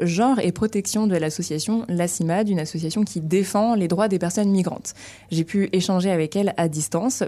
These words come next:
pour discuter des actions de La cimad et de la loi immigration qui vont, qui va donc être très prochainement débattue. Euh, on en a, elle en a profité pour m'expliquer donc un peu plus en détail les multiples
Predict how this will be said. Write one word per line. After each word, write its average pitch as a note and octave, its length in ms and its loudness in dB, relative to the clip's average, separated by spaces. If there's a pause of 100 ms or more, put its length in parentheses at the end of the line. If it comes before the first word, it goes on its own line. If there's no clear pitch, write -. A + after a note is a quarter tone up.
pour F#3+ 260 0
discuter F3+ 580 0
des F#3+ 240 2
actions F3+ 320 0
de F3+ 80 2
La E3+ 80 2
cimad F#3 640 2
et G3+ 160 2
de F3 140 0
la E3 80 2
loi F#3 200 2
immigration F3+ 540 2
qui F#3 140 -2
vont, E3+ 280 -4
qui - 140 -6
va D#3+ 140 2
donc F3+ 180 0
être D#3+ 140 -2
très F3+ 280 0
prochainement F3 420 0
débattue. E3 560 0 (580)
Euh, E3 360 2
on G3 140 6
en F#3 80 4
a, E3 220 2
elle E3+ 100 0
en E3 80 2
a D#3+ 60 2
profité G#3+ 480 0
pour A3 400 2
m'expliquer G3 560 0
donc A3 200 2
un F#3 120 2
peu F3 80 0
plus G3 180 0
en F3 60 2
détail G3+ 440 2
les E3+ 160 0
multiples F#3+ 600 0